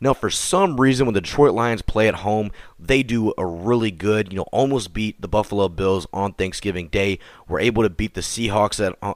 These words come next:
or, yeah, they be-, they were able to beat the Seahawks at home. They also were able to absolutely thrash the Jacksonville Jaguars at home as well. It was like a forty to twelve game. So when the Lions are at home in Ford Field, they do pretty good, and, you know, they're going up against a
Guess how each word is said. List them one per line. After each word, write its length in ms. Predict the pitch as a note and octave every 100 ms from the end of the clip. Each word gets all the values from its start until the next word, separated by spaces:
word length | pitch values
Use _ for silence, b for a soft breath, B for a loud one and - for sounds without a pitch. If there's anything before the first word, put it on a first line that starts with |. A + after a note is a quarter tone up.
| -
or, 180 | F2 -
yeah, 180 | F2+ D#2+
they 80 | F2
be-, 180 | A2 -
they 120 | B2+
were 80 | B2
able 140 | D3
to 60 | A#2
beat 160 | A#2
the 80 | F#2
Seahawks 420 | - G2 F#2+ F#2 -
at 180 | F2+ -
home. 300 | F#2 F2+ F2 B B B
They 140 | - F#2+
also 260 | G#2 G#2+
were 100 | G2
able 200 | F#2 G2
to 60 | E2
absolutely 500 | F#2+ - F#2 F2+ E2+
thrash 560 | - F2+ E2+ G#2 G2+
the 100 | -
Jacksonville 460 | E2+ F#2 F2+ E2+ F2
Jaguars 500 | F2+ F2+ F2 F2+ E2+
at 80 | E2
home 240 | G2 F2+
as 100 | D2+
well. 260 | E2+ F2+ F2 b b
It 40 |
was 120 | D#2+ F2
like 140 | E2+
a 60 | -
forty 400 | - A2 G#2 F#2+
to 80 |
twelve 480 | - - G#2 G2+ F2
game. 320 | G2 F#2+ F#2+ - B B B
So 240 | - C3
when 120 | A#2
the 80 | A2+
Lions 360 | C#3+ G#3 G#3+ E3+
are 60 |
at 120 | D#3+ B2+
home 220 | D3+ D3
in 80 | A#2+
Ford 260 | C#3+ C3
Field, 300 | - C#3+ B2
they 100 | A2
do 140 | G#2+ C#3+
pretty 380 | - C#3 C3+
good, 340 | F2+ A2 B2 G2
and, 160 | F#2+ - B B
you 80 | G2
know, 40 | F#2+
they're 80 |
going 280 | E2+ C3+ D3
up 100 | C#3+
against 400 | A#2 A#2+ A#2 -
a 220 | G2 F#2+